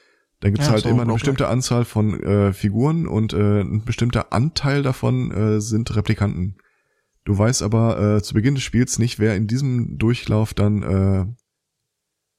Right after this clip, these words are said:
Speaker 1: wie du mit den Leuten zu, umzugehen hast, insbesondere nicht, ob du selber einer bist. Was auch passieren kann.
Speaker 2: Was ja auch Teil eigentlich des, also des, des, glaub ich, dann, äh, finalen, finalen Cuts gewesen ist, ne?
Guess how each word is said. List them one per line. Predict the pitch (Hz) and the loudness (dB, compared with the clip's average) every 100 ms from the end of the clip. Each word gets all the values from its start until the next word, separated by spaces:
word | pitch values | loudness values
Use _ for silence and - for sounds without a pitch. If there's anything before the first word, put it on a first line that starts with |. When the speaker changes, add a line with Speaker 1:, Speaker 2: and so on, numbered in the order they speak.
| _ | _
Speaker 1:
wie | - 95 | -6 2
du | 123 | 4
mit | 120 110 | 4 2
den | |
Leuten | 104 95 | 2 0
zu, | 110 90 | -2 -4
umzugehen | - 98 113 - 95 95 | -4 -2 0 0 2 2
hast, | 101 - | 2 -2
insbesondere | - 107 107 113 | -2 0 0 0
nicht, | 117 - | -2 -4
ob | - | -4
du | 101 | -2
selber | 98 - 87 | 0 0 -2
einer | - | -4
bist. | - - - _ _ _ _ _ _ | -4 -6 -8 _ _ _ _ _ _
Was | - - | -8 -2
auch | 95 - | -2 -2
passieren | - - 92 | -4 -4 -4
kann. | - 107 - - - - - - - - | -4 -8 -12 -20 -20 -20 -20 -20 -20 -6
Speaker 2:
Was | 127 123 | -4 -4
ja | 127 120 110 - | -2 -2 -2 -6
auch | 65 117 - | -4 -4 -4
Teil | - 120 117 | -2 0 0
eigentlich | 117 123 120 117 | -4 -4 -6 -6
des, | - 120 | -8 -8
also | - 123 120 | -4 -2 -2
des, | 117 110 - | -2 -4 -4
des, | - 117 | -6 -6
glaub | - 110 | -4 -6
ich, | 135 - | -6 -8
dann, | 110 113 110 104 | -6 -6 -8 -10
äh, | - 113 | -12 -14
finalen, | 127 - 123 120 117 117 | -12 -6 -2 0 -2 -4
finalen | 113 110 110 113 | -6 -4 -4 -8
Cuts | - - | -8 -10
gewesen | 135 113 113 | -6 -6 -6
ist, | 107 | -8
ne? | - | -8